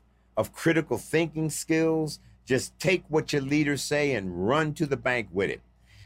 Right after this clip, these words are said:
We do it with our politicians and we do it with our religious leaders. We don't question anything that they say. We don't research. We don't run references. Then we wonder why.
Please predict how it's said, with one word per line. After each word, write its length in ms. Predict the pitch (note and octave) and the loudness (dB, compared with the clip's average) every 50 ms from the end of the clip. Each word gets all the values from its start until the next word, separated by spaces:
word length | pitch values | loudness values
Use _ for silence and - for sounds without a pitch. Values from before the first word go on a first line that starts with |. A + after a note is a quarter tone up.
| - | -4
We 120 | - A#2 A#2 | 0 0 0
do 240 | G2 F#2 B2 A#2+ A2+ | 2 4 4 4 4
it 60 | F#2 - _ _ | 4 -2 _ _
with 180 | A2 A#2+ G2+ A2 | -2 0 2 2
our 100 | G#2 G2 | 0 0
politicians 960 | - A2+ A2 G#2+ F#2 F2+ F2+ - - G3 G3+ - - A3 G#3+ G#3 G3+ - - _ _ _ | 2 0 0 0 0 -4 -6 0 0 0 0 2 -2 -2 -4 -4 -8 -10 -18 _ _ _
and 140 | - A2 A2+ | -2 0 0
we 80 | A2 A2 | 0 0
do 180 | G#2 G2+ C3 | 2 4 2
it 80 | C3 B2+ | 4 4
with 160 | B2 A#2+ - | 2 0 0
our 100 | B2 A#2 | 0 0
religious 580 | A2 G#2+ A2 A#2 B2 C3+ B2+ A2+ G2 F2 - - | 2 0 0 2 2 0 0 0 -8 -10 -8 -4
leaders. 340 | G2 F2 C#2+ B1+ B1 - - _ - - _ | -4 -4 -4 -4 -10 -14 -16 _ -20 -20 _
We 140 | - B2 C#3 | 0 0 2
don't 280 | C#3 C#3+ C3 C3 A#2 - _ | 2 2 2 0 0 -4 _
question 800 | _ - - - B3 B3 - - - - - - C#3+ C3 - - - | _ -4 0 0 0 0 0 -2 -6 -6 -8 -10 -12 -12 -12 -12 -4
anything 500 | - D3 D#3 D#3 D3+ - - D3 C#3 C3+ | -2 0 2 0 0 0 -2 -2 0 0
that 140 | B2+ B2 B2 | 0 0 0
they 140 | - A#2 A2 | 0 -2 0
say. 400 | G#2 - - C3+ G#2+ B1+ - - _ _ _ _ _ _ _ _ _ _ - - - - - - - - - - - | -2 -2 0 0 0 0 -4 -10 _ _ _ _ _ _ _ _ _ _ -20 -20 -20 -20 -20 -20 -16 -16 -14 -12 0
We 120 | B2+ D3 | 2 2
don't 300 | D#3+ E3 D#3+ D#3 C3+ B2+ | 4 4 2 0 0 0
research. 560 | B2+ D3 F3 F#3 F3+ D#3 - C3 A#2+ G2 F2 - | 2 2 2 2 2 0 0 0 0 0 0 -2
We 140 | A2 D3 | -2 0
don't 240 | D#3 E3 E3 E3 D#3 | 0 0 0 -2 -2
run 300 | C#3+ D#3 E3 E3 E3 D#3 | -2 0 0 2 0 0
references. 920 | D3+ D#3+ E3 D#3+ - - G2 E2 - - - - - G1+ - - - - _ _ _ _ _ _ _ _ - _ _ _ - - - - - - - _ | 2 2 2 2 0 -8 -10 -8 -8 -10 -14 -14 -18 -18 -18 -18 -18 -20 _ _ _ _ _ _ _ _ -20 _ _ _ -20 -20 -20 -20 -20 -20 -20 _
Then 240 | - A2 C#3 C#3+ C#3+ | 0 2 2 4 4
we 100 | D3 D3 | 2 2
wonder 300 | C#3 C#3 C#3 C3+ B2+ B2+ | 2 2 0 2 2 0
why. 360 | B2 B2+ C#3 C3+ F2 C2 - | 2 2 2 2 2 0 -4